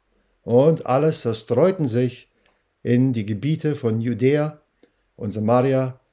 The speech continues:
ausgenommen die Apostel. Der größte Fehler, den die meisten in Sachen Glauben und Werke machen, besteht darin,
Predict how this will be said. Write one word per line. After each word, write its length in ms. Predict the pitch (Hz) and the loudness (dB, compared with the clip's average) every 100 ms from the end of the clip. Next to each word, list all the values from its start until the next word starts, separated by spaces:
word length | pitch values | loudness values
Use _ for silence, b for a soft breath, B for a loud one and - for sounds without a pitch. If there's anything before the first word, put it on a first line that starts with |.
| _ | _
ausgenommen 760 | - 135 196 - 113 110 113 113 - _ _ _ - | -2 0 0 0 0 0 -2 -6 -12 _ _ _ -10
die 100 | 117 | -8
Apostel. 600 | 101 120 120 - - - _ _ _ _ _ _ _ _ _ _ _ _ _ _ _ _ _ _ _ | -6 -6 -6 -10 -16 -18 _ _ _ _ _ _ _ _ _ _ _ _ _ _ _ _ _ _ _
Der 120 | 123 | -2
größte 360 | 107 120 185 202 | 4 4 4 2
Fehler, 520 | - 143 185 131 131 | 0 4 6 8 6
den 200 | 120 127 | 6 6
die 100 | 120 | 6
meisten 440 | 110 113 147 - 160 | 6 4 4 2 2
in 100 | 127 | 4
Sachen 380 | 120 123 113 | 4 4 0
Glauben 400 | 92 107 131 139 | 2 4 4 4
und 180 | 120 98 | 2 2
Werke 280 | 107 156 151 | 2 2 2
machen, 360 | 107 98 117 107 | 0 0 -2 -4
besteht 400 | 101 - 117 110 | -4 -2 0 2
darin, 460 | 139 127 110 110 | 2 2 0 -2